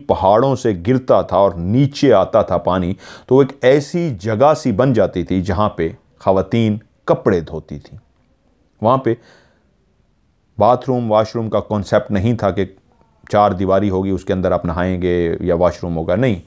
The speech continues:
लोग क्या करते थे, औरतें और मर्द, जहाँ पे घर था तकरीबन पचास साठ फुट नीचे पहाड़ के उतर के जाते थे, वहीं से उस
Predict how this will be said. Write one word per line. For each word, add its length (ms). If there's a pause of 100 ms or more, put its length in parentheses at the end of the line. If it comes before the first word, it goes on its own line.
(680)
लोग 240
क्या 160
करते 300
थे, 220 (220)
औरतें 480 (100)
और 160
मर्द, 280 (720)
जहाँ 200
पे 140
घर 200
था 180 (140)
तकरीबन 260
पचास 400
साठ 280
फुट 280
नीचे 420 (360)
पहाड़ 260
के 160 (100)
उतर 220
के 120
जाते 300
थे, 180 (760)
वहीं 260
से 400
उस 120